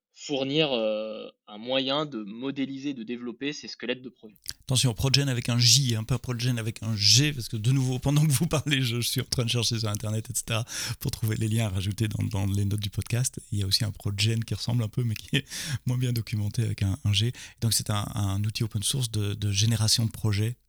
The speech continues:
Speaker 2: euh, qui n'est pas un, un, un produit, euh, Amazon, hein, c'est un produit third party, on est,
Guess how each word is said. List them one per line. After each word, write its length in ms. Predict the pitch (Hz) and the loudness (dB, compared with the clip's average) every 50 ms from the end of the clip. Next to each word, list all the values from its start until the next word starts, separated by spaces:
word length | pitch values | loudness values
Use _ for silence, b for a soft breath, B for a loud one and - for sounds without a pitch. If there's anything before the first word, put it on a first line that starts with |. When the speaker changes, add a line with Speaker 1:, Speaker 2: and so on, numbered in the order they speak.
| _ _ - | _ _ -2
Speaker 2:
euh, 720 | 98 92 95 98 95 101 98 95 98 101 101 98 101 104 113 120 - - - - - - - _ _ 127 139 - - - - _ _ _ - 131 131 - | -2 0 0 2 2 2 2 0 0 0 0 0 -2 -2 -2 -4 -8 -10 -10 -12 -12 -12 -16 _ _ -18 -18 -14 -16 -18 -18 _ _ _ -10 -10 -6 -2
qui 120 | - 113 | 0 2
n'est 80 | 110 110 | 2 2
pas 120 | - 131 | 2 0
un, 100 | 120 113 - | -2 0 -2
un, 800 | 110 117 104 101 98 98 - - 107 104 98 92 95 104 110 110 | -2 -2 0 0 0 -2 -2 -2 -2 -2 0 -2 -2 -2 -2 -4
un 40 | |
produit, 340 | 107 - - 104 107 107 101 98 | -4 -4 -4 -4 -2 -2 -2 -2
euh, 180 | 95 104 107 110 | -2 -2 -4 -2
Amazon, 260 | 104 120 117 110 98 104 | -2 -2 -2 -2 -4 -4
hein, 80 | 110 | -6
c'est 160 | - - 107 | -6 -4 -4
un 140 | 101 95 92 | -4 -4 -4
produit 260 | - - 104 104 101 | -6 -8 -8 -10 -8
third 160 | - - 107 - | -8 -8 -12 -10
party, 240 | - - - - 90 | -12 -14 -10 -8 -8
on 100 | - 120 117 | -6 -6 -6
est, 160 | 120 - | -8 -8